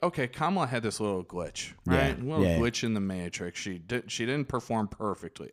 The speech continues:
Speaker 1: Okay, fine.
Speaker 2: We forget they're humans.
Speaker 1: Right. Like, I remember when Obama, and this was a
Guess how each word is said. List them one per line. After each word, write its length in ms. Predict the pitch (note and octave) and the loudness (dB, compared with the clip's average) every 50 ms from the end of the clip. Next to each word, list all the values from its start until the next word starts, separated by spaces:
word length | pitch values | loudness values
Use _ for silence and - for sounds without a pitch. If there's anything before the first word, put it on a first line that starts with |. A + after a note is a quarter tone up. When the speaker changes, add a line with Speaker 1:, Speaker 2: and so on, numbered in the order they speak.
| _ | _
Speaker 1:
Okay, 360 | - A#2 A#2 - F2 F2 - - _ _ - - - - - - - - - - - - _ _ _ _ _ - | 0 0 0 -2 -6 -10 -12 -12 _ _ -20 -20 -20 -20 -20 -20 -20 -20 -20 -20 -20 -20 _ _ _ _ _ -20
fine. 380 | - - E3+ D3 G#2+ E2+ D#2 D2 - - | 0 4 4 4 4 2 -2 -8 -4 2
Speaker 2:
We 140 | G#2+ A2+ G#2+ | 4 4 4
forget 320 | - - A#2 A#2 B2+ - | 4 4 4 4 6 6
they're 120 | - G#2+ | 6 4
humans. 640 | F2+ - - E2+ D#2+ C#2 B1 A1 A#1 A#1+ - - - - | 4 4 2 2 2 2 0 -2 -6 -8 -10 -10 -8 0
Speaker 1:
Right. 340 | A#2 C#3+ C3 - D#2 - - - _ _ _ _ _ _ _ - | 4 4 4 4 2 -4 -12 -18 _ _ _ _ _ _ _ -2
Like, 260 | - A#2+ A#2 A2+ - | 2 2 2 4 4
I 80 | G#2 B2 | 4 4
remember 400 | C3+ C3+ C3 C#3 D#3 E3 D#3+ C#3 | 6 6 6 6 4 6 4 4
when 160 | B2 A#2+ A#2 | 4 4 4
Obama, 580 | A2+ G#2 G2 F#2 G2 G#2 G#2+ G#2+ G2+ F#2+ F#2 F#2 | 4 2 2 0 0 2 2 2 2 0 0 0
and 120 | G2 G2 | 0 0
this 180 | G#2+ G#2+ - G#2 | 0 -2 -2 -4
was 220 | G2 F#2+ F#2 - | -4 -4 -4 -6
a 60 | F2+ | -8